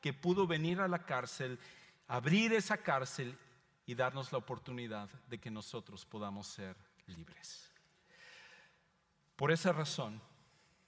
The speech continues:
la misión de Jesús fue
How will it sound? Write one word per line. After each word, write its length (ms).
la 200
misión 640
de 80
Jesús 720
fue 420